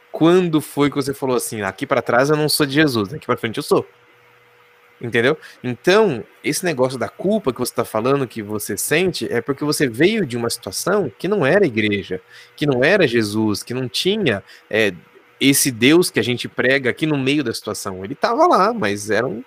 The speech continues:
cara lá. Agora, quando você coloca ele no meio, aí você começa a ter essa, essa luta interna de dizer assim, "Cara, eu tô sentindo vontade de fazer coisa errada." E eu sinto vontade de fazer coisa errada, Yuri.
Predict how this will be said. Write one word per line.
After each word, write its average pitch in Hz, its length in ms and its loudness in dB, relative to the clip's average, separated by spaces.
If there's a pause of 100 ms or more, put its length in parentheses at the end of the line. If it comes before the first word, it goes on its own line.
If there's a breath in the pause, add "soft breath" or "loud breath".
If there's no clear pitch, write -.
cara 330 240 2
lá. 156 240 2 (680)
Agora, 123 400 2
quando 202 180 0
você 226 180 0
coloca 135 440 2
ele 110 80 -2
no 98 100 -6
meio, 127 480 0 (340 soft breath)
aí 107 220 0
você 131 240 -2
começa 147 320 0
a - 40 0
ter - 280 2
essa, - 260 -4
essa 117 480 -2
luta 143 520 2
interna 131 640 -2
de 131 160 -4
dizer 135 320 2
assim, 107 320 -4 (720)
"Cara, 117 340 2
eu 110 60 0
tô 143 160 -2
sentindo 170 500 -2
vontade 160 380 0
de - 60 -18
fazer 160 160 -2
coisa 175 180 -2
errada." 190 400 -2 (420)
E 135 120 2
eu 240 100 6
sinto 190 300 -2
vontade 139 220 0
de - 40 -14
fazer 127 160 0
coisa 117 220 -2
errada, 101 280 0
Yuri. 95 200 -6